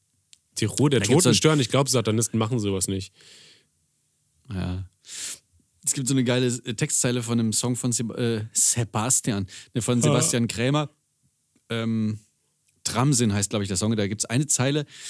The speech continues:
Speaker 2: „Ein Kind pflückt auf dem Friedhof Stachelbeeren, springt auf und ruft: ‚Hier stirbt heut Nacht ein Lamm.‘“ <laughs>
Speaker 1: Okay.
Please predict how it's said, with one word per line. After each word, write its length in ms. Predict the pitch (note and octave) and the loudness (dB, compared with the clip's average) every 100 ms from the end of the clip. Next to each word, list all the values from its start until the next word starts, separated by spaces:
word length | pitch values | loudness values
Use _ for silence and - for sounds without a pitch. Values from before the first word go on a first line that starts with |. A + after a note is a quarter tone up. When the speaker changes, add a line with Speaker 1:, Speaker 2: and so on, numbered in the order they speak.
| - _ | -16 _
Speaker 2:
„Ein 240 | A2+ A2+ G#2 | -2 -2 0
Kind 300 | D#3+ F#3 - | 0 0 -2
pflückt 500 | - - E3 - - | -4 0 0 -2 -4
auf 180 | C#3 | -2
dem 180 | - C3 | 0 0
Friedhof 600 | - C3+ F3 - D3+ C#3 | 0 0 -2 -2 -4 -4
Stachelbeeren, 960 | - D3 D3 C#3+ B2 A#2+ A#2+ B2 C3+ D3+ _ - - - - - _ _ _ _ _ | -4 -4 -2 -2 0 0 2 0 -2 -4 _ -20 -20 -20 -20 -20 _ _ _ _ _
springt 340 | - C3+ C3+ | -4 0 2
auf 240 | C3 E3 E3 | 2 0 2
und 140 | D3+ | 0
ruft: 420 | C3+ D#3 - - - | 2 0 -2 -6 -12
‚Hier 180 | - A#3+ | 0 4
stirbt 320 | A3 A#3 A#3 - | 4 2 2 0
heut 180 | G#3+ | 2
Nacht 220 | A3 G#3+ F#3 | 2 0 0
ein 160 | G3+ | 2
Lamm.‘“ 420 | G#3 A3 G#3 D3 B2+ _ _ _ _ _ _ _ _ | 4 4 2 0 -2 _ _ _ _ _ _ _ _
<laughs> 580 | - - - - - - - - _ _ - _ _ _ _ | -20 -16 -16 -10 -10 -4 -4 -6 _ _ -10 _ _ _ _
Speaker 1:
Okay. 300 | C3 B2 B2+ | -6 -2 -2